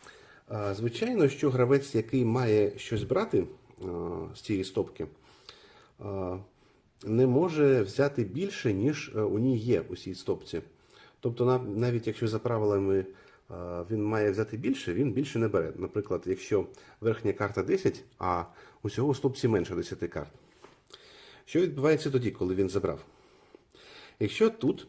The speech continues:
якісь карти ще залишились у стопці, хід переходить до наступного гравця за годинниковою стрілкою. А, якщо ж, а, карт не залишається,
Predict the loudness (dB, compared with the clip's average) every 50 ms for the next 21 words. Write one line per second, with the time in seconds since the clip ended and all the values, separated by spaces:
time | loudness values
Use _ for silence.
0 | _ 0 2 2 2 2 0 -4 -4 0 2 2 2 2 0 -4 0 0 2 4
1 | 4 4 4 2 0 -2 -2 -4 -2 -4 -6 -8 -2 -2 -2 -2 -2 -4 -4 -6
2 | -6 -6 -10 -18 -20 -20 -20 -20 -20 _ -8 -2 -2 -2 -2 2 4 4 4 4
3 | 4 4 4 4 2 2 6 8 8 8 8 6 4 0 0 2 4 4 4 4
4 | 4 0 -2 0 0 2 2 4 4 2 2 2 0 0 2 2 2 2 0 0
5 | 0 0 0 0 0 0 0 0 0 0 -2 -4 -4 -4 -6 -8 -14 _ _ _
6 | _ _ _ _ _ _ _ _ _ -20 -20 -20 -20 -20 -20 -20 -20 -14 -8 -4
7 | -2 -2 0 0 0 0 0 -2 -4 0 2 4 4 4 2 0 -6 -4 -2 0
8 | 0 2 2 0 0 -2 -2 -4 -4 0 0 0 2 2 2 2 0 0 -2 -2
9 | -2 -2 -2 -2 -4 -4 -4 -4